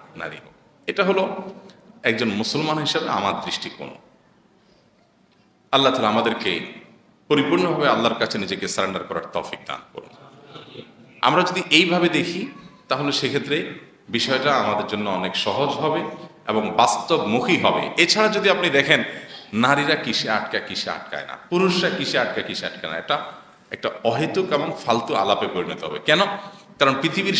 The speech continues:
সব নারীকে আল্লাহ সুবহানাহু ওয়া তাআলা একরকম করে বানান নাই, আবার সব পুরুষকেও একরকম করে, যে সব নারীরা টাকার কাছে এসে ঠেকে যায়, ক্ষমতার কাছে এসে ঠেকে যায়,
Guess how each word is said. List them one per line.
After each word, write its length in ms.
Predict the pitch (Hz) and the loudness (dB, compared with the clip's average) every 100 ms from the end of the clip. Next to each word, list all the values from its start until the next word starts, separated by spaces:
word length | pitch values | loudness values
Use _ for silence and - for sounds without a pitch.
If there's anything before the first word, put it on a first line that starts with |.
| - | 6
সব 160 | 175 175 | 6 8
নারীকে 360 | 147 147 170 170 | 6 6 6 6
আল্লাহ 180 | 143 135 | 4 4
সুবহানাহু 240 | 143 127 | 2 0
ওয়া 60 | 117 | 2
তাআলা 160 | 107 123 | 2 2
একরকম 380 | 123 131 123 120 | 2 0 0 0
করে 180 | 110 104 | 0 -2
বানান 280 | 92 87 87 | 0 0 0
নাই, 140 | 113 196 | -2 0
আবার 200 | 110 104 - | 0 0 0
সব 120 | 131 110 | -2 -2
পুরুষকেও 440 | 143 151 - 185 165 | 0 0 2 2 2
একরকম 300 | - 143 143 | 4 4 4
করে, 180 | 147 180 - - - - - - - - - - | 4 6 6 2 -8 -14 -20 -20 -20 -20 -20 0
যে 100 | 160 | 2
সব 640 | - 175 175 175 170 165 - | 4 4 4 6 6 4 4
নারীরা 380 | 120 127 139 123 95 - - - - - - - | 4 6 6 6 4 -4 -10 -14 -20 -20 -20 -4
টাকার 260 | - 113 113 | -2 -2 -2
কাছে 220 | 113 - | -2 -2
এসে 160 | 104 110 | -2 -2
ঠেকে 280 | - 92 95 | -4 -4 -2
যায়, 220 | 95 87 90 | -2 -2 -2
ক্ষমতার 340 | 110 107 90 | -2 -2 -2
কাছে 160 | 98 - | -4 -4
এসে 140 | 98 98 | -6 -6
ঠেকে 220 | 101 98 | -10 -6
যায়, 240 | 95 90 | -4 -2